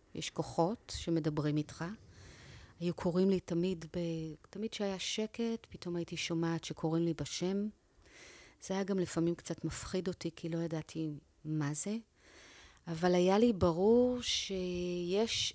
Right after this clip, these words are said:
איזה עולם שלם שאני אמורה, אם אני רוצה להסתדר פה בעולם, להדחיק,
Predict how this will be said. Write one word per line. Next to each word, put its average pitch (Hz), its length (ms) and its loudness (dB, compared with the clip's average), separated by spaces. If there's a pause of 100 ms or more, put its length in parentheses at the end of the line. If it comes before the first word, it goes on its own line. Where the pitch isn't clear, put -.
איזה 180 160 -4 (100)
עולם 185 440 4
שלם 220 600 6 (1120)
שאני - 760 -2
אמורה, 180 600 4
אם 190 120 -2
אני 196 120 0
רוצה 180 260 -4
להסתדר 175 680 -2
פה - 120 -4
בעולם, 170 560 4 (640)
להדחיק, 170 760 -6